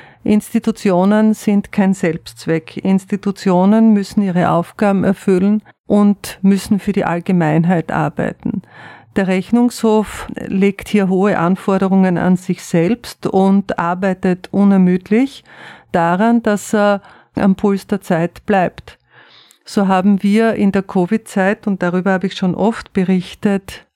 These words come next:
covid-Prüfungen gestartet. Wir haben, äh, auch schon eine Reihe von Prüfungen veröffentlicht zu diesem Thema. Wir haben in diesem Jahr etwa die Kurzarbeitsprüfung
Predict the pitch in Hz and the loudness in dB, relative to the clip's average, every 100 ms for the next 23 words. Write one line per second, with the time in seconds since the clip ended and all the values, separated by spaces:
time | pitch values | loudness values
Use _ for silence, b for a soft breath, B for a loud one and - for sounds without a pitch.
0 | _ - 190 190 - 190 175 - 180 165 | _ -4 -2 -2 -4 -2 -2 0 0 2
1 | 160 165 170 - - - - - - - | 0 -2 -6 -4 -4 -4 -6 -10 -12 -20
2 | B B B B B - 190 202 180 185 | B B B B B -2 0 2 2 2
3 | 190 190 - - 185 175 - 185 - 208 | 2 0 -4 -2 -2 -2 -2 -4 -4 -2
4 | 190 185 180 170 165 185 220 185 202 190 | 0 0 0 0 -2 0 -2 -2 0 0
5 | - 190 190 - 196 185 175 175 165 _ | 0 0 -2 0 0 2 2 0 -2 _
6 | - - 214 - 185 - 165 - - 180 | -4 0 -2 0 -4 -2 -6 -8 -10 -8
7 | 170 160 175 - 175 165 165 165 180 175 | -8 -4 -6 -4 -4 -2 -2 0 0 2
8 | 180 180 180 208 233 208 190 180 185 196 | 2 0 0 -2 0 0 2 0 0 -4
9 | B B B B - 185 185 190 185 196 | B B B B -4 -4 -2 -2 -2 -6
10 | - 214 220 - 190 170 165 - - 175 | -4 -4 -4 -4 -4 -4 -6 -10 -6 -4
11 | 170 - 170 170 | -4 -2 -2 -2